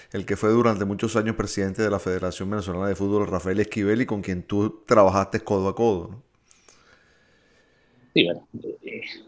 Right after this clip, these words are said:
Speaker 2: como es un proceso que está abierto, a lo mejor cualquier cosa <laughs> que no pueda decir, te diga que no. Pero sí me afectó en muchos sentidos,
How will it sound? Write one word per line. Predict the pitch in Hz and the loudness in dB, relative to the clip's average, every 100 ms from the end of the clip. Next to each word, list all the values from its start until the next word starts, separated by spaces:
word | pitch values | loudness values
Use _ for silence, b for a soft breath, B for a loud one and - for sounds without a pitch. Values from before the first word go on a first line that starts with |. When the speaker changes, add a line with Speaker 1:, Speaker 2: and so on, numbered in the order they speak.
| - | 4
Speaker 2:
como | 147 139 | 6 8
es | 143 | 6
un | 165 | 8
proceso | 175 160 151 165 | 8 8 6 6
que | 156 | 2
está | 110 120 | 2 4
abierto, | 117 127 139 113 135 | 8 8 8 6 6
a | 120 | 6
lo | |
mejor | 110 107 101 104 | 4 -2 -2 0
cualquier | 120 - 120 113 | 2 4 4 4
cosa | 120 - | 4 6
<laughs> | |
que | 156 | 8
no | 127 | 8
pueda | 110 110 120 | 8 8 8
decir, | 104 - 110 110 | 8 6 0 2
te | 107 | 4
diga | 101 104 104 | 4 4 2
que | 95 | -2
no. | - _ - | -4 _ 2
Pero | 139 135 | 6 6
sí | 123 - 131 | 6 6 4
me | 131 151 147 139 | 4 2 2 0
afectó | 117 - 113 - - 143 160 - _ - | 0 0 -2 0 2 4 2 -4 _ -2
en | 127 120 117 | 2 4 4
muchos | 123 156 151 139 | 4 0 0 -2
sentidos, | - 101 - 80 73 | -2 -6 -6 -8 -8